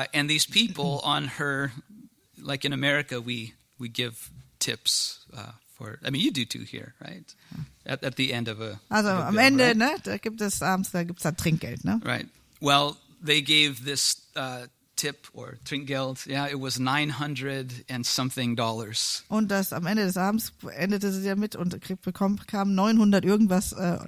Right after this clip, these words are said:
Speaker 2: Dollar Trinkgeld.
Speaker 1: And they wrote on the receipt, "This is God's money."
Speaker 2: Und, ähm, sie schrieben auf dieses, äh, auf die Quittung drauf,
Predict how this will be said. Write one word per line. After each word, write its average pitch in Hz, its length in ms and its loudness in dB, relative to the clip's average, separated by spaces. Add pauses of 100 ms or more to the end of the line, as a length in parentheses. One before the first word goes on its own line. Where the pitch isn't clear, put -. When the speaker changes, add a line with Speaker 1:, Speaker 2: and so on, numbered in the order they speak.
(300)
Speaker 2:
Dollar 175 340 2
Trinkgeld. - 640 -6
Speaker 1:
And 135 140 0
they 135 100 2
wrote 147 240 6
on 147 120 2
the 147 80 2
receipt, 139 520 2 (520)
"This 165 220 2
is 185 200 0
God's 143 340 2
money." 139 420 0 (640)
Speaker 2:
Und, 214 340 2
ähm, 202 380 2
sie 196 220 0
schrieben 233 400 2
auf 180 240 0
dieses, 180 500 0
äh, 160 120 0
auf 151 160 -2
die 170 100 -4
Quittung 240 380 2
drauf, 226 320 0